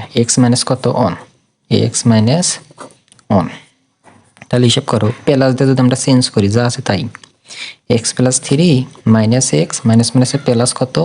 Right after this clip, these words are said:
ওয়ান। তাহলে কত হয়? মাইনাস এক্স প্লাস এক্স কাটা দিলাম, তিন আর এক কত হয়? চার হয়। এগুলো কিন্তু তোমরা পারো, একদম কিন্তু আমাদের খুবই ছোট ক্যালকুলেশন।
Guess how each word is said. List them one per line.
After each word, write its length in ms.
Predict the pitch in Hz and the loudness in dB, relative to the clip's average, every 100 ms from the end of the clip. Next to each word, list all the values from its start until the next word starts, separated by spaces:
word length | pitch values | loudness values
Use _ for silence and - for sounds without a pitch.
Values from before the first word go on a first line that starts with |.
| 196 - | -4 -2
ওয়ান। 220 | 104 85 - _ _ _ - - - _ - | -2 -2 -8 _ _ _ -20 -20 -20 _ -12
তাহলে 180 | - 123 | -2 -2
কত 200 | 127 139 | -2 -2
হয়? 280 | 135 113 113 117 - _ _ _ | 0 0 0 -2 -14 _ _ _
মাইনাস 400 | 113 120 113 117 | 2 4 4 2
এক্স 160 | 120 - | -2 -4
প্লাস 280 | 120 120 - | -2 -2 -2
এক্স 100 | - | -2
কাটা 200 | 139 127 | -2 0
দিলাম, 380 | 113 131 120 | 2 2 2
তিন 300 | 113 - 123 | 0 0 4
আর 100 | 113 107 | 4 2
এক 100 | - | -2
কত 200 | 127 131 | -2 0
হয়? 240 | 117 127 151 - - - _ | 2 0 -2 -12 -20 -20 _
চার 240 | - 170 151 | 0 0 2
হয়। 180 | 90 - - | -2 -4 -4
এগুলো 200 | 151 160 | -2 0
কিন্তু 180 | 147 131 | 0 0
তোমরা 240 | 127 117 | 2 0
পারো, 280 | 117 131 - | 0 -2 0
একদম 380 | 110 104 110 104 | 0 2 2 2
কিন্তু 240 | 113 104 | 0 2
আমাদের 300 | 104 98 101 - - _ _ _ _ | 2 2 0 -2 -12 _ _ _ _
খুবই 180 | 117 113 | -2 0
ছোট 300 | - 131 - | 0 -2 -2
ক্যালকুলেশন। 600 | - 95 - 92 - | -4 -6 -2 -2 -2